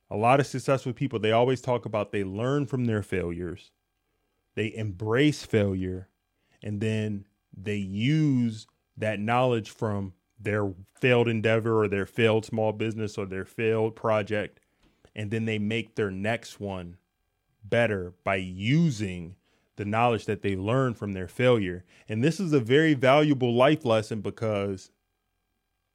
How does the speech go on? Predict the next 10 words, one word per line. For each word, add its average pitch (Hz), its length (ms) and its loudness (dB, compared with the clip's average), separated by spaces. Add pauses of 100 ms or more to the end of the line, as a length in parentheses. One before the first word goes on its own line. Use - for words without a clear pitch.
(640)
a 113 100 -4
lot 139 240 4
of 165 60 -2
people 151 340 0
are 101 160 0
risk 113 420 -2
averse. 95 600 -6 (1700)
And 131 120 -2
that's 175 180 2
understandable. 196 880 0